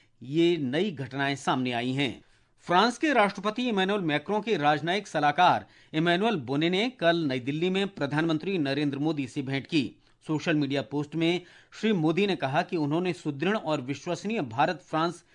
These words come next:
रणनीतिक साझेदारी पर चर्चा की। प्रधानमंत्री ने भारत और फ्रांस के बीच नवाचार, प्रौद्योगिकी और शिक्षा के क्षेत्र में सहयोग बढ़ने पर प्रसन्नता व्यक्त की। विदेश मंत्री सुब्रमण्यम जयशंकर ने कल अमेरिका के विदेश मंत्री मार्को रूबियो से फोन पर बातचीत की।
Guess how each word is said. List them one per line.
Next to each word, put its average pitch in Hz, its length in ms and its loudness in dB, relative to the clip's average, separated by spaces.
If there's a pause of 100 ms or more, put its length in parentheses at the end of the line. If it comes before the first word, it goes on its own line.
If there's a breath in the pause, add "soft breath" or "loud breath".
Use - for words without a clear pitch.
(160 soft breath)
रणनीतिक 180 540 0
साझेदारी 143 520 2
पर 156 160 -4
चर्चा 135 320 -2
की। 147 180 2 (480 soft breath)
प्रधानमंत्री 147 580 2
ने 165 220 2 (280 loud breath)
भारत 160 440 4
और 160 140 2
फ्रांस 151 360 -2
के 143 100 -4
बीच 151 380 0
नवाचार, 143 560 0
प्रौद्योगिकी 143 760 -2 (220 loud breath)
और 143 160 2
शिक्षा 175 360 0
के 127 160 -6
क्षेत्र 147 340 -8
में 175 140 -2
सहयोग 139 600 -2
बढ़ने 151 460 0 (260 loud breath)
पर 156 160 2
प्रसन्नता 151 540 -2
व्यक्त 131 280 -4
की। 139 200 0 (1000)
विदेश 233 400 0
मंत्री 226 340 0
सुब्रमण्यम 208 560 0
जयशंकर 175 460 -2
ने 226 160 -2
कल 202 200 -4
अमेरिका 156 460 -2
के 202 140 -2
विदेश 147 340 0
मंत्री 156 320 -4
मार्को 151 380 0
रूबियो 139 320 -2
से 190 160 -4
फोन 139 220 -4
पर 139 160 -4
बातचीत 127 380 -4
की। 131 260 -2